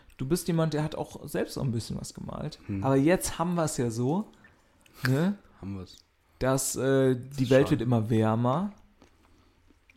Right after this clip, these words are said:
Speaker 1: Ne? Die Leute, ne, die denken immer,
Speaker 2: Alter, hast du da viele Themen?
Speaker 1: Ja,
Speaker 2: Bist du
Speaker 1: ja, ja, ja.
Speaker 2: bescheuert?
Speaker 1: Die, die Welt
Speaker 2: Oh.
Speaker 1: wird immer wärmer. Die Leute denken immer, "Oh Gott, oh Gott, oh Gott."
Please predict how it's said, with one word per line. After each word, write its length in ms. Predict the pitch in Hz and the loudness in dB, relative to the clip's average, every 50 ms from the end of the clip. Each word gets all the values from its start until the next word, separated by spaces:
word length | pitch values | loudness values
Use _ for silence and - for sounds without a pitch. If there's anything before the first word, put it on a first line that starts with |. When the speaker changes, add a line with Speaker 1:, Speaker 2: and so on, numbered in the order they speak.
| - - - - - - - - - - | -20 -20 -20 -20 -20 -20 -20 -18 -10 -6
Speaker 1:
Ne? 340 | 139 139 127 123 151 175 190 - _ _ _ _ _ - - _ _ - | -2 0 0 0 0 -2 -4 -6 _ _ _ _ _ -20 -20 _ _ -4
Die 80 | - 127 | 0 2
Leute, 580 | 123 117 123 120 127 135 147 147 151 143 139 131 | 4 8 8 10 10 10 8 8 6 4 4 4
ne, 220 | 127 127 135 139 | 2 2 2 2
die 100 | 135 127 117 | 2 2 4
denken 240 | 104 123 127 127 127 | 4 4 4 2 2
immer, 160 | 127 120 117 | 2 4 6
Speaker 2:
Alter, 260 | - - 170 151 131 | 6 6 6 6 4
hast 160 | 156 143 139 143 | 0 -4 -4 -2
du 40 | |
da 100 | 143 139 | -2 -2
viele 320 | 127 - - 139 131 120 120 | -2 -2 0 0 0 0 0
Themen? 300 | - - 165 170 180 160 | -2 0 2 2 4 6
Speaker 1:
Ja, 140 | 180 208 220 | 8 8 8
Speaker 2:
Bist 120 | 240 233 | 8 6
du 40 | 226 | 8
Speaker 1:
ja, 40 | 196 | 8
ja, 60 | 175 | 8
ja. 80 | 160 147 139 135 147 165 180 196 196 | 8 8 6 6 4 4 4 4 2
Speaker 2:
bescheuert? 200 | 165 165 202 202 - 143 - - - - - - - - | 2 0 -6 -8 -10 -12 -14 -14 -16 -16 -16 -16 -12 -8
Speaker 1:
Die, 180 | - 160 165 170 226 226 208 - - - - - - - - | -4 -2 0 0 0 -2 -6 -8 -10 -12 -18 -20 -18 -6 0
die 120 | 143 143 143 | 4 8 10
Welt 140 | 151 143 | 10 10
Speaker 2:
Oh. 60 | 135 127 | 10 8
Speaker 1:
wird 100 | 113 156 | 6 4
immer 260 | 160 156 147 135 120 | 4 2 2 2 2
wärmer. 420 | 120 123 123 127 139 147 165 165 - - - - - | 2 2 2 2 2 0 -2 -4 -6 -16 -16 -8 -4
Die 60 | 139 | 0
Leute 260 | 135 143 156 165 165 | 2 4 4 4 2
denken 220 | 151 156 151 147 147 | 2 0 0 0 0
immer, 220 | 143 139 - - | -2 -2 0 0
"Oh 80 | 165 175 | 0 2
Gott, 200 | - 180 180 165 | 6 6 6 6
oh 40 | 160 | 6
Gott, 180 | 135 131 120 123 | 4 4 2 0
oh 20 | 117 | 0
Gott." 240 | - 123 143 175 | -2 -2 -4 -4